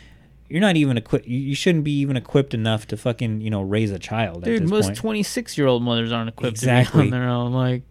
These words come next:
Speaker 1: And then there's something, too, I, like, I, I've been seeing a lot and hearing a lot lately, too, that, like, the human brain isn't, isn't even fully functioned until, like, the age of twenty-seven. So it's just like, yeah, you have somebody that's, like,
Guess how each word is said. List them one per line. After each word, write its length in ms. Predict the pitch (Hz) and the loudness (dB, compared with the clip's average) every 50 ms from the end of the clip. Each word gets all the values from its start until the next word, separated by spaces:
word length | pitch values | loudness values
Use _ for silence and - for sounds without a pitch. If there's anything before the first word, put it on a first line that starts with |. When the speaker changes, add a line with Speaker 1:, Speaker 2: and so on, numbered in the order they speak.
| _ _ - | _ _ 0
Speaker 1:
And 140 | 151 165 170 | 0 2 2
then 80 | 175 | 2
there's 160 | 180 180 165 - | 2 2 0 2
something, 300 | - 220 214 214 156 123 | 0 0 0 0 -2 -4
too, 280 | - - 147 156 147 117 | 2 4 6 8 8 8
I, 80 | 110 | 8
like, 200 | 107 107 107 - | 6 4 4 2
I, 240 | 110 113 110 107 - - - | 0 0 0 0 -2 -4 -6
I've 120 | 113 110 | -6 -4
been 120 | 117 113 104 | -4 -6 -6
seeing 300 | - - - 117 113 113 | -6 -6 -6 -4 -4 -2
a 80 | 110 | -2
lot 160 | 107 110 107 107 | -2 -2 -2 -4
and 100 | 101 98 | -4 -2
hearing 220 | 123 117 113 110 | -2 0 0 0
a 60 | 104 | 2
lot 180 | 101 98 101 95 | 0 0 0 -2
lately, 240 | 104 104 104 104 95 | -2 -4 -4 -4 -6
too, 220 | - - 135 135 | -2 0 2 2
that, 140 | 120 117 113 | 2 2 0
like, 140 | 110 107 - | -2 -2 -4
the 80 | - 107 | -6 -6
human 340 | - 147 151 147 127 110 | -2 -2 0 0 0 -2
brain 500 | 101 107 107 110 120 131 127 120 110 104 - | -2 -4 -4 -2 0 0 0 -2 -4 -4 -4
isn't, 340 | 117 117 113 113 113 110 - _ _ | -4 -2 -2 -2 -4 -6 -10 _ _
isn't 220 | - 139 139 139 139 | -2 0 0 0 0
even 220 | 139 127 117 107 | -2 -2 -4 -6
fully 420 | - - - 135 131 127 113 104 107 - - - - | -8 -6 -4 -2 -2 -2 -2 -4 -8 -12 -20 -20 -8
functioned 520 | - 123 131 135 135 - - 101 95 95 92 | -6 -4 -4 -4 -6 -8 -10 -10 -10 -10 -12
until, 280 | 95 98 92 - 120 104 | -12 -14 -10 -8 -6 -4
like, 180 | 101 95 95 | -4 -6 -6
the 160 | - 101 90 107 | -10 -12 -10 -8
age 200 | 104 101 95 95 | -8 -8 -8 -10
of 80 | 90 | -12
twenty-seven. 680 | - - 101 90 87 - - 123 113 104 90 82 80 - - - - - - - - _ | -10 -10 -10 -10 -10 -8 -4 -2 -2 -2 -4 -6 -12 -18 -20 -20 -20 -20 -20 -20 -20 _
So 180 | - - 147 139 | -2 0 2 2
it's 100 | 135 - | 2 2
just 180 | - 147 - - | 0 -2 0 2
like, 260 | 135 117 110 107 - - | 0 0 0 -2 -6 -4
yeah, 180 | 131 156 165 | -2 0 2
you 160 | 143 131 143 165 | 2 4 2 2
have 120 | 151 - | 0 2
somebody 280 | - 160 147 143 139 123 | 2 2 2 4 2 2
that's, 200 | 120 117 - 127 | 2 0 2 0
like, 160 | 110 107 | 0 0